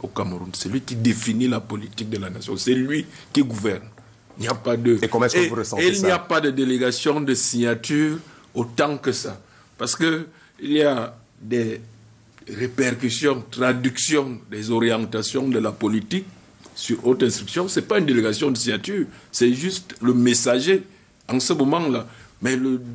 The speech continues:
Speaker 1: le secrétaire général, la présidente de la République, a délégation de signature, comme le secrétaire général de l'Élysée. C'est-à-dire que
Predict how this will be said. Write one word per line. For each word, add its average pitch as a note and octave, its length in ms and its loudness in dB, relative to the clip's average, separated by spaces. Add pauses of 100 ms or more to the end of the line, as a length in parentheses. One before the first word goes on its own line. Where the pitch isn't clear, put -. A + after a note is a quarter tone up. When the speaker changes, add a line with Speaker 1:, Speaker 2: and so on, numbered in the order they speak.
Speaker 1:
le A#2 200 0
secrétaire C3 420 0
général, C3 200 2
la B2+ 100 4
présidente B2+ 240 0
de B2+ 40 4
la A#2+ 80 -2
République, D3 200 -10 (140)
a G3 140 0
délégation C3+ 580 0
de E3 80 -6
signature, C#3+ 480 -2 (320)
comme F3 220 2
le C#3+ 80 4
secrétaire D#3 480 -2
général C#3 520 0
de B2 140 -2
l'Élysée. B2 680 2 (260)
C'est-à-dire D3 500 0
que D3 320 4